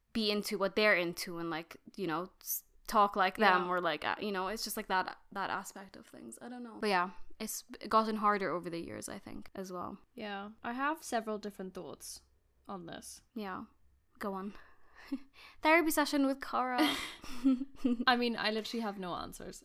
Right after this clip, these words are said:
Speaker 2: Um, but I have
Speaker 1: <laughs> Give me
Speaker 2: so
Speaker 1: the answers, Leo. I need the
Speaker 2: <laughs>
Speaker 1: answers. <laughs>
Speaker 2: I, my first thought is that, like, I feel like to some extent this is, like, so normal. Like, I think everyone, especially when they first will meet someone, will, like, do a little bit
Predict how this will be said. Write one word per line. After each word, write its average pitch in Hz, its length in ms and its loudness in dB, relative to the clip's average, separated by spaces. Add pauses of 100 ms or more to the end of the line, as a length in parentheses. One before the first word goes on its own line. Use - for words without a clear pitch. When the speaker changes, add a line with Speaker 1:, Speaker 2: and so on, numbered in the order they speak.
(100)
Speaker 2:
Um, 190 340 -4
but 214 140 0
I 220 120 6
have 269 360 4
Speaker 1:
<laughs> - 720 2
Give 370 220 12
me 359 140 12
Speaker 2:
so 320 40 10
Speaker 1:
the 320 120 8
answers, 247 500 4
Leo. 214 340 -6
I 233 120 -6
need 240 180 2
the 349 240 2
Speaker 2:
<laughs> 240 160 -2
Speaker 1:
answers. 302 1160 2
<laughs> - 40 -2 (1040)
Speaker 2:
I, 285 300 2 (180)
my 294 180 4
first 339 280 2
thought 370 180 4
is 294 120 2
that, 226 140 2
like, 208 280 0
I 220 100 0
feel 254 200 -2
like 262 220 -2
to 240 100 -8
some 220 220 0
extent 202 500 -4 (180)
this 214 180 -4
is, 202 120 -6
like, 185 180 -6
so 185 220 -4
normal. 180 540 -6
Like, 202 180 -2
I 208 60 0
think 226 280 -4
everyone, 196 600 -2
especially 208 340 -4
when 202 80 -2
they 196 100 -2
first 196 320 -6
will 190 80 -4
meet 190 220 -6
someone, 165 520 -6 (880)
will, 208 180 0
like, 185 280 -4
do 196 200 -2
a 190 40 0
little 185 260 -4
bit 180 300 -8